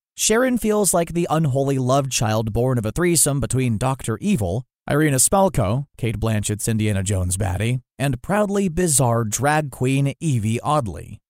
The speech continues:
Whether condemning a minion to death, praising her mice orchestra, or explaining how to make her favorite fountain drink, Sharon is a diva made of manic energy, moods, and angles. She is preposterous, yet fabulous, and surrounds herself with fittingly hilarious henchmen.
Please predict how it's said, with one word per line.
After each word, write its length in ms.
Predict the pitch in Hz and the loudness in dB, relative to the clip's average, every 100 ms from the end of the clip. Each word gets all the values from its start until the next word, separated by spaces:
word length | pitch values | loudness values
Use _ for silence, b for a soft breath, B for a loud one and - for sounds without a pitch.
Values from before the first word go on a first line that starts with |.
| - | -2
Whether 260 | 160 160 | 2 2
condemning 520 | 160 170 156 165 160 156 | 2 2 4 4 2 2
a 160 | 139 | 2
minion 460 | 131 143 147 131 123 | 2 2 2 2 2
to 100 | 113 | 2
death, 320 | 143 135 147 - _ | 2 2 0 -4 _
praising 400 | - 156 151 135 | 0 2 2 2
her 160 | 127 127 | 2 2
mice 380 | 120 110 131 - | 2 2 0 0
orchestra, 560 | 123 110 110 - 120 123 | -2 -2 -2 0 0 2
or 200 | 117 110 | 2 0
explaining 500 | 110 - 139 123 117 | -2 -2 0 2 2
how 220 | 117 123 | 2 0
to 60 | 110 | 0
make 200 | 120 123 | 0 0
her 120 | 113 | -2
favorite 300 | 156 127 107 | 0 0 0
fountain 360 | 196 202 170 | 2 2 2
drink, 340 | 147 151 185 - _ | 2 2 0 -4 _
Sharon 340 | - 226 240 226 | 0 2 4 4
is 220 | 208 185 | 2 2
a 160 | 190 | 0
diva 560 | 165 123 202 170 123 82 | 0 2 2 2 2 0
made 200 | 90 113 | 0 0
of 140 | 104 | 0
manic 340 | 98 127 127 123 | 0 0 0 0
energy, 580 | 143 139 120 131 131 139 | 0 0 0 0 0 -2
moods, 600 | 113 143 139 131 123 110 | 0 2 4 2 2 2
and 160 | 113 - | 0 0
angles. 800 | 139 135 110 80 69 - - - _ - | 0 2 0 -2 -6 -4 -4 -4 _ -4
She 280 | - 202 208 | 0 2 2
is 240 | 190 175 | 2 0
preposterous, 1000 | - 175 - - 170 - 139 - - - - | -2 -6 -4 0 2 2 0 0 -2 -4 -4
yet 160 | - | -6
fabulous, 760 | - - 214 180 143 85 - - | -6 0 2 4 2 0 -2 0
and 180 | 107 110 | 0 2
surrounds 480 | 123 131 139 135 123 | 2 2 2 2 0
herself 480 | 120 - 123 127 | 0 2 2 0
with 160 | 139 123 | -2 -2
fittingly 440 | 190 175 160 160 | 0 0 2 2
hilarious 520 | 147 160 127 104 113 - | 2 2 2 2 0 2
henchmen. 560 | 139 127 - - - | 2 0 -2 -6 -8